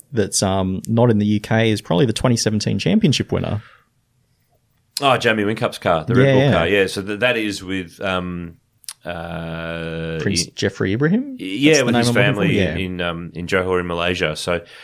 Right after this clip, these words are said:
Speaker 2: that, um, of course, he's driving for a triple eight Mercedes in the, I keep going to give it the full title, but it's the Australian G T Championship.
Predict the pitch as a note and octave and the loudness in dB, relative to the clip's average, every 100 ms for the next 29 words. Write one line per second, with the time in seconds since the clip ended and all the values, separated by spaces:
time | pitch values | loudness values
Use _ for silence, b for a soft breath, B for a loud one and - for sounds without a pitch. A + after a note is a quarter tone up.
0 | B B _ G2 F2+ - F#2+ F2+ F2 F2+ | B B _ -2 -2 -4 0 0 -2 -8
1 | G#2+ G2 F2 D#2 E2+ E2+ F2+ - F2+ E2 | -6 -6 -6 -2 -2 0 -6 -6 -6 -6
2 | - - - F2 F2 - F2+ F2+ F2 F#2+ | -10 -20 -10 -10 -8 -4 -2 -2 -2 -2
3 | F2+ F2+ E2+ F2 E2+ F2+ - B B B | -2 -4 -8 -10 -10 -10 -16 B B B
4 | B - D#3+ D#3 B2 A2+ G2+ F2 - _ | B -2 -2 -2 -2 -2 -4 -8 -14 _
5 | A2 G2 E2+ - G2 E2+ G2+ F#2+ F#2+ F2 | -4 -4 -8 -6 -6 -2 2 2 2 0
6 | F2+ G2 - G2 - G2+ F2 D#2+ D#2+ F2 | -4 -6 -4 -4 0 0 0 -4 -4 -4
7 | D#2 E2+ D#2 D2+ - D#2+ | -4 -4 -6 -8 -10 -12